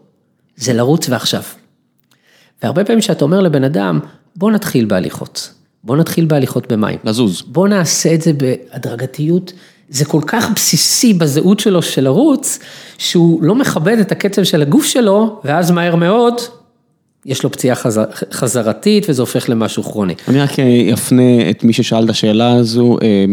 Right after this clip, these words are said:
Speaker 2: למקום שבו עושים את האופטימיזציות ברמה הכי גבוהה, שזה ספורט מקצועני ברמה הגבוהה, אז אתה רואה ב-, אה, ב-M B A, יש עכשיו שני שחקנים ברמה הכי גבוהה, שזה בדיוק הפציעה שהייתה להם, קרע בגיד אכילס, ולא רק שמאמינים שהם יחזרו,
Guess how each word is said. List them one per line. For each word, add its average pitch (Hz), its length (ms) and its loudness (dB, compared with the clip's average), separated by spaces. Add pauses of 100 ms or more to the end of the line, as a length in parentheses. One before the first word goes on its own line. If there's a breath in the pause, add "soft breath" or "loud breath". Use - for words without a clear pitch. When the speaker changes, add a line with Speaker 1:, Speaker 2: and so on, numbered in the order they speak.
(140)
Speaker 2:
למקום 110 460 2
שבו 107 220 0
עושים 107 220 2
את 104 60 -2
האופטימיזציות 104 680 0
ברמה 101 260 2
הכי 131 160 -2
גבוהה, 135 260 0
שזה 131 180 0
ספורט - 380 -2
מקצועני 104 500 2
ברמה 98 360 2
הגבוהה, 104 280 0
אז 110 80 -2
אתה - 140 -4
רואה 107 160 2
ב-, 104 80 0
אה, 107 120 2 (420)
ב-M 101 280 2
B - 20 2
A, 135 440 2 (240 loud breath)
יש 117 200 -4 (140)
עכשיו 120 420 -2
שני 127 240 2
שחקנים 117 600 2
ברמה 104 300 2
הכי 160 160 -2
גבוהה, 151 340 2 (100)
שזה 110 240 -2
בדיוק 120 260 0
הפציעה 113 320 -2
שהייתה 113 300 0
להם, 123 180 2
קרע 113 300 -2
בגיד 107 240 2
אכילס, 143 440 -2 (400 loud breath)
ולא 110 240 2
רק 233 160 0
שמאמינים 120 500 4
שהם 117 180 2
יחזרו, 120 480 2